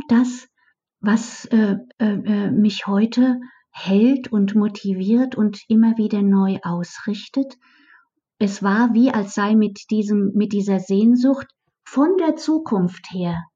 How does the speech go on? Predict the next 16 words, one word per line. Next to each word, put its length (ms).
von 340
der 160
Zukunft 640
her 220
eine 400
Orientierung 800
in 180
mich 220
gepflanzt 640
worden. 260
Es 120
ist 260
wirklich 360
eine 220
geheimnisvolle 760
Geschichte. 560